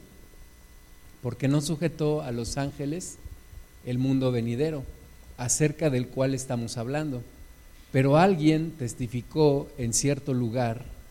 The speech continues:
diciendo, ¿qué es el hombre para que te acuerdes de él?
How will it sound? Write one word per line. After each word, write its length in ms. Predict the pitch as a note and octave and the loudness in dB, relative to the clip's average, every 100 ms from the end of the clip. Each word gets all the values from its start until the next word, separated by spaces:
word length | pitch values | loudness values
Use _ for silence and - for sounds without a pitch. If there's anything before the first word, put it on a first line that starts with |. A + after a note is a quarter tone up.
| A2+ | -4
diciendo, 540 | A#2 - C#3+ C#3+ A2 G#2 - - - - - - | -2 0 0 -2 -4 -8 -16 -20 -20 -20 -20 -16
¿qué 240 | - D#3 F3 | 2 6 6
es 180 | D#3+ E3 | 4 2
el 180 | D3 | 4
hombre 480 | D3 D3+ D3+ D3+ - - - | 4 2 0 -2 -4 -10 -8
para 220 | A#2+ A2+ | -4 -4
que 100 | G#2 | -4
te 120 | A2 A2+ | -6 -8
acuerdes 480 | - B2 A#2+ A#2+ | -4 -2 -2 -4
de 240 | A2 G#2+ A#2 | -4 -2 -2
él? 120 | C3+ | -4